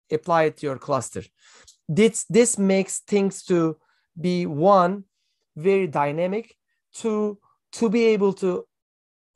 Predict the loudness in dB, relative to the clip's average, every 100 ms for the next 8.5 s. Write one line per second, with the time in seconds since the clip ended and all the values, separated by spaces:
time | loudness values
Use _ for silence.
0 | _ 4 4 0 -10 -4 -4 -6 -4 2
1 | 2 2 0 2 2 2 0 0 2 4
2 | 2 0 -6 -6 -4 -4 -6 -2 0 0
3 | 0 0 0 -4 -4 -6 -6 -4 -2 2
4 | 2 2 -6 _ _ -4 -4 2 4 6
5 | 4 0 -2 -2 -2 -2 -6 -4 0 2
6 | 0 -6 -4 -4 -4 -6 -8 -6 0 0
7 | 2 2 2 0 _ _ _ _ 0 4
8 | 4 4 4 4